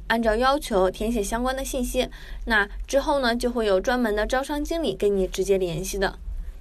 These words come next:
第二种方法呢，是团长刚刚讲到需要准备的收款账号，比如 Pingpong 啊，他们在官网就有开店的功能，直接进去填写相关材料，坐等专门的招商经理跟你联系就 OK 了。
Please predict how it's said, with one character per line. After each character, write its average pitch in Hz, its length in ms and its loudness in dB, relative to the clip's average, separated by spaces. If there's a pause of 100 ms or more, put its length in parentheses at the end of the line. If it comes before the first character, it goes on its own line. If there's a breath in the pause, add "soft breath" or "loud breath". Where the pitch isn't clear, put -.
第 - 80 2
二 339 140 8
种 262 160 -2
方 269 180 -2
法 240 180 0
呢， 190 260 0
是 - 120 -6
团 214 220 -4
长 202 160 2
刚 190 160 -2
刚 226 160 0
讲 240 160 -6
到 196 100 -4
需 202 140 -6
要 240 100 -2
准 214 200 -4
备 202 120 0
的 190 140 -2
收 277 180 -2
款 247 220 -6
账 226 180 0
号， 247 280 -2 (440 loud breath)
比 202 100 2
如 220 200 4
Pingpong 320 380 -4
啊， 233 200 0
他 208 160 -6
们 220 160 -4
在 220 140 0
官 277 260 0
网 277 220 -2
就 226 140 -2
有 196 80 2
开 254 200 -2
店 269 160 -2
的 214 80 -2
功 277 240 -2
能， 240 160 -2 (320 loud breath)
直 254 160 -2
接 269 160 0
进 269 260 -2
去 196 200 -2
填 196 200 -2
写 185 120 0
相 226 200 2
关 233 140 2
材 - 220 -4
料， 226 200 -2 (200 loud breath)
坐 233 160 2
等 190 180 -2
专 277 200 2
门 233 140 -2
的 185 100 0
招 202 160 -2
商 226 200 -2
经 - 180 -2
理 175 160 -2
跟 226 140 -2
你 196 120 0
联 147 240 -2
系 - 160 -2
就 262 140 -2
OK 185 260 -2
了。 180 180 0